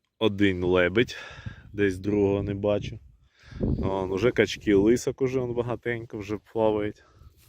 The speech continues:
От. Отак ось у нас має вигляд скошений берег. Там, де було все скошено, це все пообирається, підгребеться. От.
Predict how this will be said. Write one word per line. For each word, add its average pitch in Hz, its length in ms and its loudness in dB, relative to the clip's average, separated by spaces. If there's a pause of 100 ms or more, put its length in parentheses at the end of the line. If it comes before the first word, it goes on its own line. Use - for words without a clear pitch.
(960)
От. 95 600 -4
Отак 120 340 0
ось - 140 -14
у 113 40 -10
нас - 500 -8 (220)
має 107 300 2
вигляд 98 680 2
скошений 98 560 -8
берег. 98 520 -2 (800)
Там, 104 220 -6
де 98 80 0
було 98 240 2
все 98 180 -4
скошено, 113 480 -4
це 113 140 2
все 104 200 -2
пообирається, 101 800 0
підгребеться. 110 840 -4 (1500)
От. 110 440 -2